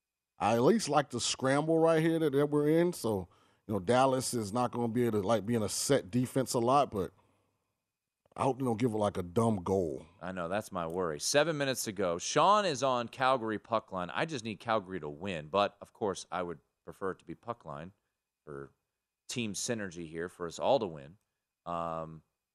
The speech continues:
Speaker 2: one nothing, seven minutes to go in the third period. Calgary and Dallas right now in game one of this series. You know,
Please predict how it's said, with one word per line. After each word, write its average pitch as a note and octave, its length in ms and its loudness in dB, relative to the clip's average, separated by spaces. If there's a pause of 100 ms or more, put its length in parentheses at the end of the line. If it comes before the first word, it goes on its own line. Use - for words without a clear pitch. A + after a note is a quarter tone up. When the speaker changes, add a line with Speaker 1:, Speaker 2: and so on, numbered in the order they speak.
Speaker 2:
one F3 300 2
nothing, G#2+ 520 0 (1000)
seven D3+ 540 0
minutes C3+ 300 -4
to A#2 80 -4
go G#2+ 360 2
in A#2+ 180 -4
the A2 80 -8
third G#2+ 360 -4
period. G2+ 400 -4
Calgary G#2+ 680 -2
and F2+ 360 -8 (120)
Dallas F#2+ 600 0
right E2 260 -4
now D2+ 400 -8
in D#2 140 -18 (120)
game F#2 300 -8
one F2+ 240 -8
of D#2 80 -16
this F2+ 180 -8
series. G#2+ 760 -6 (1200)
You A#2+ 140 -6
know, C#2+ 100 -4